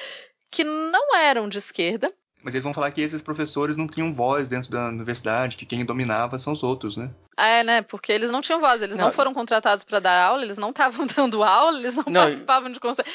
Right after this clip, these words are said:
Speaker 1: Eu acho muito louca essa história, sabe? É, eu, eu entendo que as pessoas vão, "Ah, não tem voz e não sei o que e tal", mas, pô, tem,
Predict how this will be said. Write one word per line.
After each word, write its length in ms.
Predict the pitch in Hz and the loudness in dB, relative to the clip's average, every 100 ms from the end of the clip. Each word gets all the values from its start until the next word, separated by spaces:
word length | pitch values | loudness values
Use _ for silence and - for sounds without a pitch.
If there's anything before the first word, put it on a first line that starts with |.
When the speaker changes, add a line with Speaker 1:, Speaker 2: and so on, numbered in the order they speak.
| - - | -14 -4
Speaker 1:
Eu 140 | - 302 | 2 4
acho 200 | - 320 | 2 -2
muito 220 | 330 415 | -4 0
louca 340 | 320 269 415 | 2 4 2
essa 160 | 240 208 | 0 -2
história, 460 | 202 208 170 156 | -4 0 2 0
sabe? 320 | 202 202 170 165 - - - - | 0 0 0 -4 -18 -20 -20 -6
É, 480 | - 190 190 185 185 | 2 4 4 4 2
eu, 160 | - 202 233 | 0 -2 0
eu 140 | 220 | 0
entendo 360 | 240 277 349 381 | 0 2 2 0
que 60 | |
as 60 | 247 | -4
pessoas 260 | 220 214 | -8 -4
vão, 80 | 208 | 2
"Ah, 100 | 220 | 2
não 120 | 214 | 2
tem 180 | 208 226 | -4 -8
voz 560 | 233 196 208 254 240 214 | -2 2 6 6 4 0
e 40 | |
não 60 | 208 | -8
sei 120 | 240 | -6
o 20 | |
que 60 | 233 | -4
e 60 | |
tal", 180 | 220 226 | 0 0
mas, 180 | 220 214 | 0 -8
pô, 320 | - 285 196 - - | -8 -6 -4 -6 -4
tem, 280 | 294 494 | -2 -4